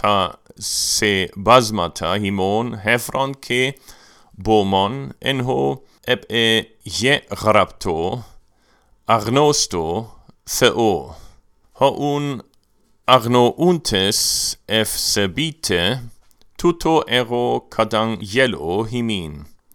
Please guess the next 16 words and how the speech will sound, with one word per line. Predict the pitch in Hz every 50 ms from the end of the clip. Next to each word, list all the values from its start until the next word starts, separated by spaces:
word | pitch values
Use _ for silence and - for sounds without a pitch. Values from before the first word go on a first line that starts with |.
| _ _ _ _ - _ _ _ _
Ο | _ - 120
Θεός | - - - 107 107 127 143 147 147 - - - -
ο | 98 104 95 82
ποιήσας | - - 110 95 113 131 123 - - 123 123 127 131 - -
των | - - 113 104 101 95 87 - _
κόσμων, | - - 120 113 98 104 117 117 117 120 131 131 127 - _ _ _ _ _ _ _ _ _ _
και | _ - - 92
πάντα | - - 110 107 110 117 110 - 120 110 113 107
τα | - - 110 110 107 95
εν | 98 92 90
αυτό, | 78 90 92 - - - - 107 98 101 104 113 120 113 - - - _ _ _
ούτως | - 131 135 131 - - 131 135 135 131 - - - -
ουρανού | - 113 113 107 107 104 107 104 104 117 127 127 131
και | - - 107
γης, | 104 104 101 87 92 104 117 120 127 131 131 - - - - - _ - _ _ _ _ _ _ _ _ _ _
υπάρχον | _ - 107 - - 104 117 123 127 - - - 117 107 107 104 104 92 -